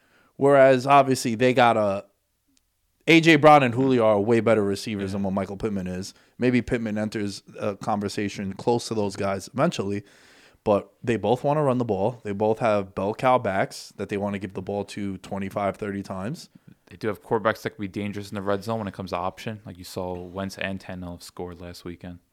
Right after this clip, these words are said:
Speaker 1: Yeah, and I think that these teams are very similar from schematics, like you said
Speaker 2: Mm-hmm.
Speaker 1: before. The Colts are at home. Do you think it's possible that the Titans might be in a,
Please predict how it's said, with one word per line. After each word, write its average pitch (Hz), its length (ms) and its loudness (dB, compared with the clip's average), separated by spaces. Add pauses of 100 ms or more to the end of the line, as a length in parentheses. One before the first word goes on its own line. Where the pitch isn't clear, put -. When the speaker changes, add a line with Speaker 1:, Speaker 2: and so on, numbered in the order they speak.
(240)
Speaker 1:
Yeah, 139 320 2
and 104 400 -4
I 104 160 0
think 120 280 -8
that 110 440 0
these 113 240 -6
teams 131 280 -8
are 120 100 0
very 110 280 -2
similar 120 540 -6
from 92 560 -10
schematics, 95 640 0
like 85 180 -12
you 98 120 -8
said 95 220 -10
Speaker 2:
Mm-hmm. 90 80 -14
Speaker 1:
before. 104 380 -6 (1120)
The 143 100 4
Colts 175 300 2
are - 80 4
at 190 160 6
home. 135 420 2 (200)
Do 147 120 -4
you 196 140 0
think 247 320 -2
it's 202 100 -6
possible 156 460 0
that 135 120 2
the 110 80 -6
Titans 127 360 -2
might 113 200 0
be 113 220 -2
in 101 180 -2
a, 92 320 -2